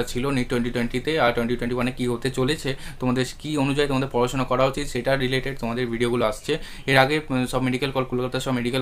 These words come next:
কলেজগুলো cover করা হয়েছে। স্বাগত medical কলেজের তোমাদের এটাই বলবো। আগেকার ভিডিওগুলো যদি না দেখে থাকো, এখানে প্লেলিস্টটা দিয়ে দেবো। এই প্লেলিস্টে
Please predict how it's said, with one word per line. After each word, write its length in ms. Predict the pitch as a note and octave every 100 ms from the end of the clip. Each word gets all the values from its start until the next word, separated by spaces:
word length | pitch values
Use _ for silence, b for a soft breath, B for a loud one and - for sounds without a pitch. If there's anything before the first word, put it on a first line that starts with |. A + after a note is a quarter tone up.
| B2
কলেজগুলো 320 | B2 B2 B2+ B2
cover 180 | A#2 A#2+
করা 120 | A#2 B2+
হয়েছে। 180 | B2 D#3 D3
স্বাগত 300 | A#2 B2 B2+ B2+
medical 220 | B2 B2 B2
কলেজের 260 | B2 C3 B2+
তোমাদের 200 | A#2 A#2
এটাই 140 | A#2 A#2
বলবো। 180 | A#2+ C#3 F3 B B B2+
আগেকার 240 | C#3+ E3 D3+
ভিডিওগুলো 300 | C#3+ D3+ D3+ D3+
যদি 100 | D3
না 60 | B2+ C3
দেখে 140 | C#3
থাকো, 120 | C#3 C#3
এখানে 160 | B2 B2+
প্লেলিস্টটা 400 | B2 A#2+ B2+ C#3 B2+
দিয়ে 120 | B2
দেবো। 140 | C3 C#3+ C3+
এই 40 |
প্লেলিস্টে 380 | B2 A#2+ A#2 -